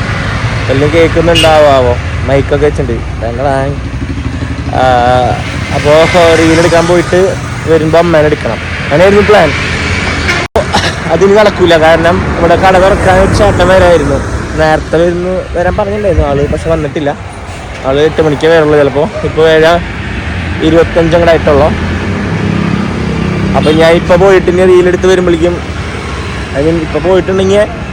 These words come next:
അവിടെ എത്തുമ്പോഴേക്കും തിരിച്ചു വരേണ്ടി വരും. റീ-, റീൽ എടുക്കാൻ, റീൽസ് ഒന്നും എടുക്കാൻ പറ്റില്ല. അമ്മ അപ്പോഴേക്കും, ഏ, പള്ളിയിൽ നിന്ന് വരും. അപ്പൊ അമ്മ വീട്ടിലേക്ക് ബസ്സിന് പൊക്കോളും. ഞാൻ, ഏ, റീൽ എടുത്തിട്ട് വരുന്നു. അപ്പൊ just ഒരു വ്ളോഗ് പോലെ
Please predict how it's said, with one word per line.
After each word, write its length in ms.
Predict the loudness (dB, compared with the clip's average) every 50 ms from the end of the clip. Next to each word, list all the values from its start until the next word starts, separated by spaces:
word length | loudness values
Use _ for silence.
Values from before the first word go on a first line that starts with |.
| -2
അവിടെ 160 | 0 2 2
എത്തുമ്പോഴേക്കും 380 | 2 0 0 2 2 2 2 2
തിരിച്ചു 260 | 2 0 0 0 0
വരേണ്ടി 180 | 0 2 2 0
വരും. 160 | 0 0 -4 -6 -4 -2
റീ-, 420 | 0 2 2 4 2 2 2 2
റീൽ 140 | 0 0 0
എടുക്കാൻ, 380 | 0 2 2 0 0 0 0 0
റീൽസ് 240 | 0 0 0 0
ഒന്നും 140 | 0 0 2
എടുക്കാൻ 200 | 2 2 2 2
പറ്റില്ല. 340 | 2 2 2 2 0 0 0 -2 -2 -2 -2 -4 -4 -4 -4 -4
അമ്മ 200 | -2 -2 0 0
അപ്പോഴേക്കും, 540 | -2 0 0 0 0 0 0 0 -2 -2 -4 -6 -6 -2 0
ഏ, 160 | 2 2 2
പള്ളിയിൽ 320 | 2 2 2 2 2 2
നിന്ന് 140 | 2 2 2
വരും. 220 | 2 2 0 -2 -4 -6 -8 -8 -8 -8 -8 -6 -6 -6
അപ്പൊ 120 | -4 -2 -2
അമ്മ 340 | -2 0 0 0 0 0 0 -2 -2 0
വീട്ടിലേക്ക് 500 | 0 0 0 2 0 0 0 0 0 -2
ബസ്സിന് 240 | -2 -2 -2 0 0
പൊക്കോളും. 340 | 0 0 0 0 0 0 0 -2 -2 -2 -2 -2 -2 -2 -2 -2 -2 -2 -2 -2 -2 0 0 0 0 0 0 0 0 0 -2 -2 -2 0 0 0 2
ഞാൻ, 220 | 2 2 2 2 2 0 0 0 -2 -2 -2 0 0
ഏ, 280 | 2 2 2 2 2 2
റീൽ 220 | 2 0 0 0
എടുത്തിട്ട് 360 | 0 0 -2 -2 -2 -2 0 0
വരുന്നു. 220 | 0 2 2 0 0 0 0 0 0 2 2 2 2 0 0 -2 0 0 0 -2 -2 -4 -4 -4 -4 -4 -4 -4
അപ്പൊ 260 | -2 -2 0 0 0
just 200 | -2 0 0 2
ഒരു 80 | 2 4
വ്ളോഗ് 340 | 4 4 4 4 4 2 2
പോലെ 340 | 2 2 2 4 2 2